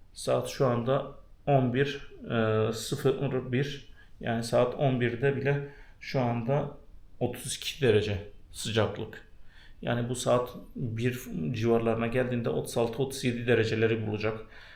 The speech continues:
Yani öbür memleketlerde belki, ım, Anadolu'da ya da doğuda veya Karadeniz'de şimdi belki insanlar, e, hani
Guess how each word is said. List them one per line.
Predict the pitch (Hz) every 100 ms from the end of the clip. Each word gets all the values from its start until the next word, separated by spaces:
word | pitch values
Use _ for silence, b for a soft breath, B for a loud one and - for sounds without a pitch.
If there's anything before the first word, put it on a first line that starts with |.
| B
Yani | - 120 117
öbür | - 135 123
memleketlerde | 123 127 117 113 113 110 - 117 117 127
belki, | 127 120 - 127 123 B B B - -
ım, | 127 117
Anadolu'da | - 117 117 117 113 113
ya | 113 113
da | 113
doğuda | 117 117 117 110
veya | 113 110
Karadeniz'de | - 117 117 120 110 113 120
şimdi | - 123 120
belki | 120 117 117
insanlar, | 127 120 - 117 117 117 - B B B B -
e, | 120 113 110 107 104 -
hani | 117 117 113